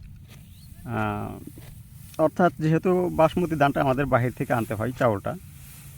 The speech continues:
এই ধানটা যদি আমরা বেশি বেশি করে চাষাবাদ করি, তাহলে আর সেটা করতে হবে না। আমরা ফলনও ভালো পাবো,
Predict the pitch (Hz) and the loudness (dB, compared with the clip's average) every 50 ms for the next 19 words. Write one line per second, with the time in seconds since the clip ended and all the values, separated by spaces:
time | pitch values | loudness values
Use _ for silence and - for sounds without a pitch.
0 | - - - - - - - 135 139 131 143 147 147 156 147 151 147 156 156 147 | -20 -20 -20 -20 -16 -6 -2 2 4 6 6 6 6 4 2 2 2 2 2 2
1 | 139 123 123 - 131 127 131 - 143 151 151 143 - 123 117 - 120 120 123 - | 2 2 0 0 0 -2 -2 -2 -4 -4 -4 -2 0 0 0 0 0 -4 -4 -4
2 | - 110 101 107 147 - - - - - - - - - - - - - - - | -6 -6 -6 -6 -8 -8 -12 -16 -16 -16 -18 -18 -18 -18 -18 -18 -18 -18 -18 -18
3 | - - - - 123 123 131 127 127 117 - 117 107 120 113 131 120 - - 98 | -18 -14 -6 -2 0 2 4 4 4 2 2 -4 -4 -2 -2 -2 -4 -4 -4 -6
4 | 98 95 92 92 - - - - 107 107 120 120 - - 135 135 135 127 131 131 | -6 -6 -8 -10 -12 -12 -12 -10 -8 -6 -6 -4 0 2 4 4 4 4 4 4
5 | 131 135 131 139 135 139 151 208 | 4 4 4 2 0 -2 -2 -6